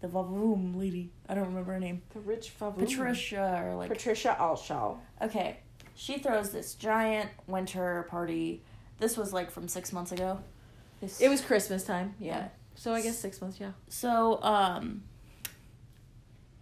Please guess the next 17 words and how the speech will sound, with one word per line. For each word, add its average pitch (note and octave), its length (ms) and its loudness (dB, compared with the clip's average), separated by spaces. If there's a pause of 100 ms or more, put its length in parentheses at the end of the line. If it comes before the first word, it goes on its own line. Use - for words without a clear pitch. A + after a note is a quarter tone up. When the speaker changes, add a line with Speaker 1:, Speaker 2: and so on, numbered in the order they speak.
(100)
Speaker 1:
and G#3 120 0
it G#3 100 0
just A3 340 0
aired, G3 480 -2 (220)
like, - 140 -12 (280)
Wednesday? G#3+ 400 -6 (480)
Thursday. G#3+ 300 -2
Speaker 2:
Thursday. - 180 -6 (720)
Speaker 1:
Um, G3+ 500 8
and A#3+ 480 6
basically C#4+ 460 2
she C4+ 100 -2
throws B3+ 320 0
this A#3+ 160 -2
giant A#3 260 0
Christmas A#3 260 -4
party, G#3 420 -2